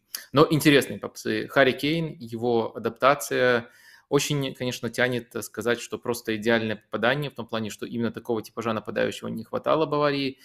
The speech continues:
и Бавария взяла нужный типаж, и взяла еще топового исполнителя этого типажа. Наверное, только по возрасту могут быть, э, некоторые сомнения, но эти сомнения скажутся на дистанции, а сейчас, э, медовый месяц, все прекрасно,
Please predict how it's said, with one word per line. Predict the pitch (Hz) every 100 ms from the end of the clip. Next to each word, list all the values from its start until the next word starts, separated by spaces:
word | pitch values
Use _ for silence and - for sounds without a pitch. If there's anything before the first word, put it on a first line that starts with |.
| -
и | - 110
Бавария | 110 117 113
взяла | 98 123 151 151
нужный | 135 131 123
типаж, | 117 120 117 113 - -
и | 120
взяла | 110 117 127
еще | 120 -
топового | - 127 - 107 107
исполнителя | - 113 110 - 117
этого | 110
типажа. | 107 - 107 135
Наверное, | 139 110 127 117
только | 113 - 107 - -
по | 120 113 107 - - _ -
возрасту | 110 135 139 135 - 110
могут | 110 117 107
быть, | 110 - -
э, | 110 104 _ - -
некоторые | 117 117 - 110 107 104
сомнения, | 110 104 113 143 139 123 113
но | 117 113
эти | 107 -
сомнения | 113 113 110
скажутся | - 113 104 -
на | 107
дистанции, | 113 131 143 - 127
а | 120
сейчас, | - - 123 - - -
э, | 110 - -
медовый | - 120 120 113
месяц, | 120 156 151 - - -
все | - 113
прекрасно, | - - 123 139 - 131 127 123